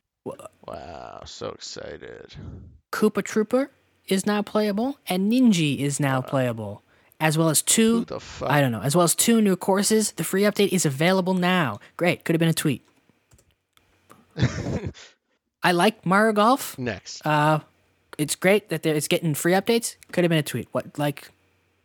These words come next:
Speaker 2: Could have been a tweet. Could have been a tweet.
Speaker 1: It's like there's like, "Oh, whoa, we, no, this has to be forty minutes. We must put stuff in." Like, no, it doesn't have to be forty minutes.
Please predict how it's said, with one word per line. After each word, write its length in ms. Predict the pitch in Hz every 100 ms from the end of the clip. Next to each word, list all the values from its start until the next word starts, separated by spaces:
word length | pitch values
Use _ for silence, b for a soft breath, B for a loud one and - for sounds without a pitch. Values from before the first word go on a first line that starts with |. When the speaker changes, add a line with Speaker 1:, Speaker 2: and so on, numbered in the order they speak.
| _
Speaker 2:
Could 100 | 156
have 60 | 160
been 80 | 175
a 40 |
tweet. 220 | 127 95 _ _ _
Could 120 | - 262
have 40 |
been 80 | 302
a 40 |
tweet. 140 | - 151
Speaker 1:
It's 100 | 208
like 120 | 202
there's 140 | 190
like, 140 | 185 165
"Oh, 140 | 165
whoa, 360 | 165 190 208 202
we, 280 | 147 156 175 - _ - 220
no, 200 | 240 226
this 160 | 208 247
has 140 | 247
to 60 | -
be 80 |
forty 280 | 180 214 208
minutes. 460 | 226 262 - - -
We 80 | 214
must 220 | 269 -
put 160 | 285 -
stuff 280 | - -
in." 220 | 269 240 143 175
Like, 200 | 214 -
no, 180 | 233
it 120 | 156 -
doesn't 200 | 269 196
have 120 | 165
to 60 | 147
be 40 |
forty 260 | - 139 120
minutes. 400 | 117 - -